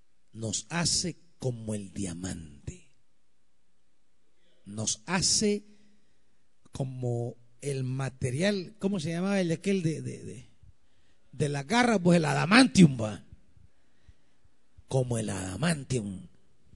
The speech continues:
En la vida cristiana empezamos como leche, todos aguados, va. Pero el sufrimiento, guiado por la gracia, nos va haciendo fuertes.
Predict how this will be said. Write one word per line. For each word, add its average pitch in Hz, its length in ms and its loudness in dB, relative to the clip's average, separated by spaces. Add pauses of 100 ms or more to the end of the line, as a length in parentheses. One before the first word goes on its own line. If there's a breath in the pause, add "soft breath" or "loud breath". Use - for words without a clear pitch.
(1000)
En 170 180 2
la 170 140 4
vida 240 300 6
cristiana 226 520 4
empezamos 202 560 4
como 139 380 0
leche, 156 420 6 (1300)
todos 175 300 6
aguados, 143 640 6
va. 92 80 -14 (1600)
Pero 240 460 4 (880)
el 123 120 -2
sufrimiento, 160 800 0
guiado 170 380 4
por 147 160 2
la 135 100 -4
gracia, 208 580 -2 (1400)
nos 104 140 -12
va 127 120 -4
haciendo 131 460 -2
fuertes. - 800 -8